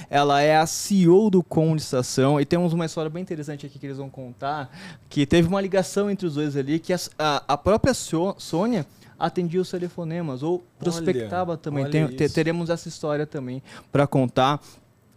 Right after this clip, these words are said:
Speaker 1: E claro, estamos ao lado dele também, Masayoshi Asano, que ele é empresário,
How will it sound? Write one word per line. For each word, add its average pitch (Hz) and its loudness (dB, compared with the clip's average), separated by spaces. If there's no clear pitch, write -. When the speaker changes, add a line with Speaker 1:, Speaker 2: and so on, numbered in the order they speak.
Speaker 1:
E 175 -6
claro, 151 4
estamos 147 4
ao 151 6
lado 147 4
dele 139 4
também, 147 2
Masayoshi 160 4
Asano, 147 2
que 185 0
ele 185 2
é 202 0
empresário, 135 2